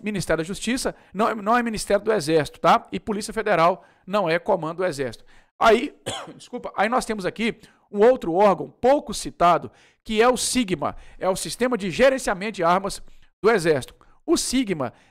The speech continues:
ele está dentro do comando do Exército, beleza? Coisas importantes aqui. É, quem pode adquirir arma de fogo, ter a posse,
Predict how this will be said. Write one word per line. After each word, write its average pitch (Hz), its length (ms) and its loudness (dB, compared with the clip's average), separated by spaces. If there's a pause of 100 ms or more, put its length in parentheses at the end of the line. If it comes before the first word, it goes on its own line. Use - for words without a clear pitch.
(120)
ele 240 440 4
está 220 360 -2
dentro 180 340 -8
do 214 80 -10
comando 214 520 0
do 233 120 -2
Exército, 151 500 -2 (440)
beleza? 175 420 4 (360)
Coisas 262 260 4
importantes 214 520 0
aqui. 147 300 -6 (460)
É, 165 420 6
quem 311 220 0
pode 220 340 2
adquirir 196 380 -4
arma 175 220 2
de 143 100 -8
fogo, 185 360 0
ter 196 180 -2
a 170 80 2
posse, - 480 -2